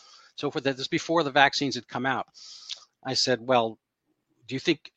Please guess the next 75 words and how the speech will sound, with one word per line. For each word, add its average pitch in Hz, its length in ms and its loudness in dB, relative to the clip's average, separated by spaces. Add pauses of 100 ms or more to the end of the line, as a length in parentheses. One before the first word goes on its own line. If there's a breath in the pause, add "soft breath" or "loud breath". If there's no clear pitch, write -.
(120)
that 135 220 -2
you 127 80 -10
can 123 160 -6
give 151 160 2
it 202 80 -6
to - 80 2
anybody 127 320 0
else? 196 240 4
You 180 60 -6
think - 180 -12
you 113 80 -14
can - 140 -18
catch - 320 0
it - 80 -16
from 185 160 -2
anybody 185 340 0
else?" 208 240 2 (220 soft breath)
"No, 160 180 4
I 156 60 4
can't 160 240 0
catch 233 260 2
it - 20 -10
from 214 100 -4
anybody 208 160 4
else. 190 200 2
I 143 60 -4
can't 160 240 -2
give 165 120 -2
it 175 40 -6
to 175 80 0
anybody 160 300 2
else. 160 140 2 (380 soft breath)
I'm 120 100 -4
completely 175 400 -2
done 147 220 6
with 139 140 -2
covid 131 240 -2
nineteen. 120 320 -2
I 104 80 -6
can 110 100 -10
never 139 180 2
get 127 180 2
it 113 100 -4
again. 123 340 -2 (340 soft breath)
I, 117 100 -2
it 120 80 -10
wasn't 170 240 4
that 143 200 4
bad. 131 340 2
He's 113 200 -10
a - 20 -6
healthy 135 280 -2
guy," 113 340 0 (480 loud breath)
all 123 100 0
that 123 80 -4
kind 113 100 -6
of 98 60 -6
stuff. - 240 -6
I 120 60 -6
said, 143 160 0
"Well, 143 300 -2
why 139 260 4
wouldn't 156 280 -2
you - 60 -10
take 165 220 0
off 156 180 6
the 143 60 -6
mask 220 320 6
then? 107 140 -2
Wouldn't 156 180 0
it 190 40 -4
be 156 100 0
a 123 40 -4
good 139 300 -2
message 151 500 -2